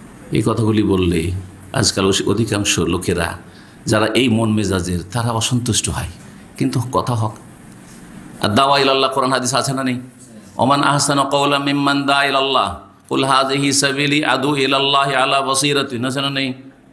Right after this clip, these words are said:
জি, দাওয়াতের কথা আছে। "আমর বিল মারুফ ওয়ান নাহি আনিল মুনকার", ভালো কাজের উপদেশ দেওয়া, অন্যায় কাজে বাধা দেওয়া আছে।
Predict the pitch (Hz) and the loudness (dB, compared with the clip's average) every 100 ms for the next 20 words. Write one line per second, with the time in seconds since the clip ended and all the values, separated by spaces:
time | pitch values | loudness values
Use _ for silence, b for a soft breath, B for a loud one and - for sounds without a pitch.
0 | - - - 107 95 - - - - - | -20 -16 -6 -4 -4 -8 -16 -20 -20 -20
1 | - - - - - - - - 107 104 | -20 -20 -20 -20 -20 -20 -16 -4 0 0
2 | 110 104 87 95 90 - - - - - | 0 -2 -2 -2 -4 -4 -10 -16 -4 -2
3 | 127 131 135 131 135 135 139 139 139 139 | 0 2 2 4 2 2 0 0 0 0
4 | 139 143 135 135 120 131 135 135 131 131 | -2 -2 -2 -2 0 0 0 -2 -2 -2
5 | 131 139 135 131 131 135 135 131 131 127 | -2 -2 -2 0 -2 -2 -2 -2 -2 -2
6 | 131 123 120 131 - 135 | -2 0 0 2 0 -4